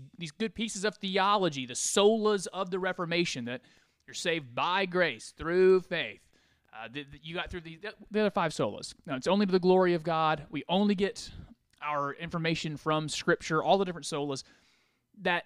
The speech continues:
in God's sovereignty, there was the printing press at the time to get all this information out. And so, we just look back this time of year every year to remember it's five hundred and one years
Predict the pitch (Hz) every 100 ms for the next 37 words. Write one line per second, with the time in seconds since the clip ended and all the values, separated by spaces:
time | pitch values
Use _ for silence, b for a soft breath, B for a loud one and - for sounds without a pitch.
0 | - 180 185 147 - 185 180 190 185 180
1 | 160 135 123 139 180 175 175 151 127 170
2 | 175 160 127 131 175 190 156 156 151 127
3 | 127 190 240 - 214 208 202 285 302 -
4 | 98 _ _ _ _ _ _ _ _ _
5 | - 202 226 254 208 214 202 - - 180
6 | 170 160 160 151 139 147 104 101 _ _
7 | _ _ _ _ _ _ - - 165 175
8 | 214 156 127 - _ _ _ - 160 185
9 | - 185 202 202 151 165 214 196 113 120
10 | -